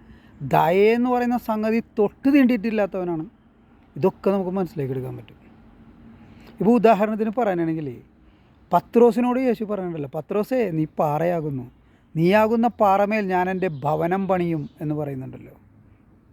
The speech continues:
ഉം, എന്തിനാ അങ്ങനെ പറയണത്? ഇതേ ഭവനം എന്നുള്ള വാക്ക് യേശു വേറെ പലയിടത്തും ഉപയോഗിക്കുന്നുണ്ട്. "ഞാൻ എൻ്റെ പിതാവിൻ്റെ ഭവനത്തിലായിരിക്കണം എന്ന് നിനക്കറിയില്ലേ?" എന്ന് മറിയനോട് ചോദിക്കുന്നുണ്ട്.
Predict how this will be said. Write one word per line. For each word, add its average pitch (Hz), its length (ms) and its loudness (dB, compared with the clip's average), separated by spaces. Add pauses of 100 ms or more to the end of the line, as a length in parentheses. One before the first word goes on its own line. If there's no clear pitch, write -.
(100)
ഉം, 143 100 -6 (160)
എന്തിനാ 170 300 2
അങ്ങനെ 165 220 -2
പറയണത്? 139 360 -6 (680)
ഇതേ 190 140 6 (120)
ഭവനം 196 340 2
എന്നുള്ള 196 280 -2
വാക്ക് 196 320 -2
യേശു 196 180 -2 (100)
വേറെ 190 260 0
പലയിടത്തും 190 460 -4
ഉപയോഗിക്കുന്നുണ്ട്. 185 540 -4 (1120)
"ഞാൻ 185 220 6
എൻ്റെ 208 220 4
പിതാവിൻ്റെ 202 520 0
ഭവനത്തിലായിരിക്കണം 202 1000 -2 (200)
എന്ന് 190 180 -4
നിനക്കറിയില്ലേ?" 202 600 -2 (1500)
എന്ന് 185 200 6
മറിയനോട് 196 500 4
ചോദിക്കുന്നുണ്ട്. 190 400 0